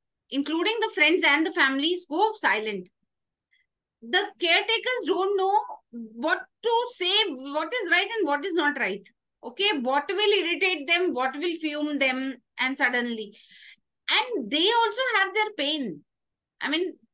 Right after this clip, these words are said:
especially a parent seeing their child going through something so drastically changing, a sibling seeing a, their sibling going through something, a friend seeing, watching their friends, like, who were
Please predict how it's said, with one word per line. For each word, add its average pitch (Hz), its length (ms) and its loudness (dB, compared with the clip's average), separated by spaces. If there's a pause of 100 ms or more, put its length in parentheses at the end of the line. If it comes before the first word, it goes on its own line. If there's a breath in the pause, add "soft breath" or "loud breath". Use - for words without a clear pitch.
(280)
especially 311 540 -2
a 311 180 2
parent 320 600 0 (100)
seeing 339 400 2
their 381 240 0
child 302 600 4
going 330 300 0
through 349 180 -2
something 311 420 -4
so 302 440 -6
drastically 262 720 -2
changing, 269 600 -4 (720 soft breath)
a 330 280 4
sibling 370 680 0
seeing 359 420 0
a, 359 220 2 (240)
their 294 240 4
sibling 311 480 0
going 285 300 -4
through 294 160 -8
something, 269 420 -6 (380 soft breath)
a 302 80 2
friend 370 560 2
seeing, 330 460 -2
watching 262 440 0
their 330 200 2
friends, 294 560 2
like, 277 280 2 (400)
who 294 140 -4
were 294 220 6